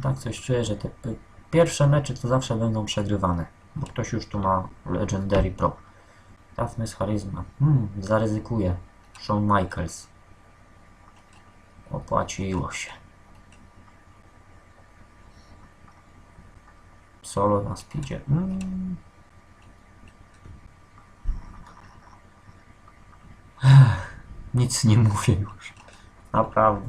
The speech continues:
nie, nie. Jak, y, nie trzeba, to zawsze te karty przeciwnika proksują. A moje to siedzą i nic nie robią. To jest nieprzyjemne. Nie ukrywajmy. Bowleaf!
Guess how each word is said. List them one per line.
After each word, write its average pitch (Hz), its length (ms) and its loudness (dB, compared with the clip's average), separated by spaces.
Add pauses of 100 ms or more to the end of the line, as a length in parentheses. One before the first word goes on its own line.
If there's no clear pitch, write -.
nie, 147 240 2
nie. 147 320 0 (840)
Jak, 107 240 0
y, 131 280 4
nie 151 140 4
trzeba, 139 380 4
to 120 480 0 (180)
zawsze 110 420 0
te 90 220 -4 (540)
karty - 280 -6
przeciwnika - 720 -6
proksują. - 480 -6 (600)
A - 80 -14
moje 87 300 -2
to 87 120 -6
siedzą 92 460 -4
i 90 120 -4
nic 92 260 -4
nie 104 100 2
robią. 95 360 4 (1200)
To 104 60 -6
jest 98 300 -8
nieprzyjemne. 98 840 0 (680)
Nie 95 180 0
ukrywajmy. 92 600 0 (2500)
Bowleaf! 381 1300 4